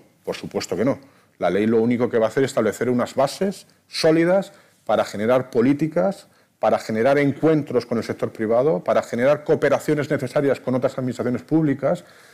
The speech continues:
pero sobre todo también el hacer posible el encuentro con la sociedad civil para garantizar el derecho a una vivienda digna, adecuada y asequible, que en estos momentos en España no está garantizado, porque tenemos, como bien se ha comentado, yo he dicho antes,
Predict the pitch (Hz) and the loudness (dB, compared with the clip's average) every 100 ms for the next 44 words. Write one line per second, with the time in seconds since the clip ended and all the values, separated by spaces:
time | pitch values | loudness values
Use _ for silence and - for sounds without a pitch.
0 | _ - 110 110 107 101 135 160 156 - | _ -2 -2 0 -2 0 2 2 0 -18
1 | _ _ 104 107 147 156 - - 147 147 | _ _ -4 2 2 0 -6 -6 -4 -2
2 | 131 131 - 151 135 113 107 151 165 151 | -2 -2 0 2 2 0 0 2 2 -2
3 | 113 101 - _ - 101 95 110 - 104 | -6 -8 -10 _ -4 -2 -2 -4 -4 0
4 | 117 127 156 123 127 151 156 120 110 104 | 0 2 0 2 2 0 0 0 2 0
5 | 95 98 - 127 117 117 120 123 123 123 | -2 -6 0 2 2 0 -2 0 0 0
6 | 107 131 131 139 131 - 143 135 135 156 | -2 -2 0 0 0 0 0 0 -2 0
7 | 170 - - 131 160 - 165 160 151 160 | 0 0 0 0 0 -2 -2 -2 -2 -2
8 | 170 147 160 165 190 - - _ 120 170 | -4 -2 -2 0 -2 -6 -20 _ -2 0
9 | - 123 98 92 - - - - - _ | 0 0 0 -2 -4 -2 -2 -2 -16 _
10 | _ _ _ 107 92 101 110 135 160 - | _ _ _ -6 -4 -2 0 0 0 -2
11 | 131 113 113 143 143 151 135 139 123 120 | -2 0 2 0 0 -4 -2 -2 -2 0
12 | 170 123 107 127 - 156 160 117 | 2 2 0 -2 -2 -2 -2 -4